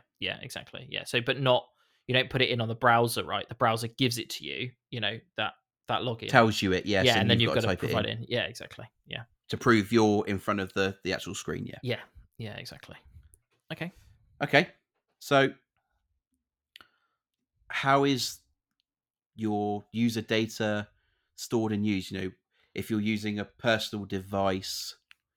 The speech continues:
Speaker 2: um, and you're using a personal number or, uh, you would, probably wouldn't use your email address, but your personal phone number to do your M F A, how is that stored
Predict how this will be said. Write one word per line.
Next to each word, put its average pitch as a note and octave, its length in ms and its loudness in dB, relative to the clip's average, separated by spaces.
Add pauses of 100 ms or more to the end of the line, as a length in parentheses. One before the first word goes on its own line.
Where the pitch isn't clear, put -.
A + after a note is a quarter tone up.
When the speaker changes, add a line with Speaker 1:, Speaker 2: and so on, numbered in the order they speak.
(460)
Speaker 2:
um, G2 460 -2
and G2 80 -6
you're G2 100 0
using G2 240 -2
a F#2 40 -6
personal G2 400 -2
number F#2+ 340 0
or, F#2+ 160 -4 (1000)
uh, F#2+ 80 -10
you G#2+ 140 -8
would, A#2+ 120 -8
probably A2+ 180 -2
wouldn't F#2+ 160 -4
use F#2+ 140 -6
your F#2 100 -6
email F#2 260 -6
address, F#2+ 260 -6
but D#2 100 -6
your F#2 100 -8
personal G2+ 420 -4
phone G#2 260 -2
number F#2+ 300 -4
to - 160 -12
do G2 80 -6
your F#2+ 300 -4 (420)
M G2+ 100 -2
F F#2+ 180 -4
A, F#2 120 0
how A2 300 0
is G2+ 100 -4
that - 140 -4
stored G2 420 -8